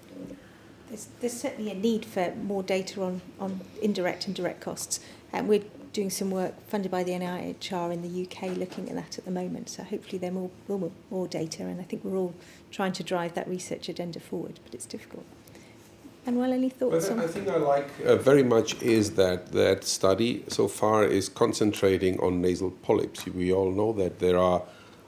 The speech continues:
Speaker 2: other, uh, monoclonal antibody.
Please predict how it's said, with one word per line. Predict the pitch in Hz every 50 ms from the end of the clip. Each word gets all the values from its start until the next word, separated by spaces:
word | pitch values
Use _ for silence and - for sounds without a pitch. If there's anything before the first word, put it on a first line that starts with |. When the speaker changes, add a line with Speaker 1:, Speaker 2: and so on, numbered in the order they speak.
| - - -
Speaker 2:
other, | 104 110 113
uh, | 104 95 92 87 87 - - - 95 90 85
monoclonal | 85 87 92 90 87 85 - - 92 92 92 87 -
antibody. | 110 117 117 123 110 - - 95 87 80 101 113 113